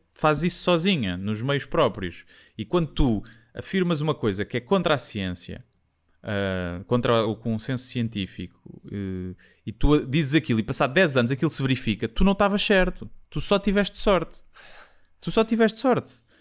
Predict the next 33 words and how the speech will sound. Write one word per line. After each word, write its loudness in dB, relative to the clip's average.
Não, -4
tu 4
não 2
estavas 0
certo, 0
tu -2
não 0
tinhas -4
forma 2
de -8
saber -2
e -8
a -6
ciência -6
estava, -6
eh, -14
a -2
ajustar-se, 0
estava -4
a -2
fazer -6
o -6
seu -4
método -6
e -4
por 0
acaso 2
aquele 0
teu 4
pensamento 0
que -20
tu -6
tinhas -4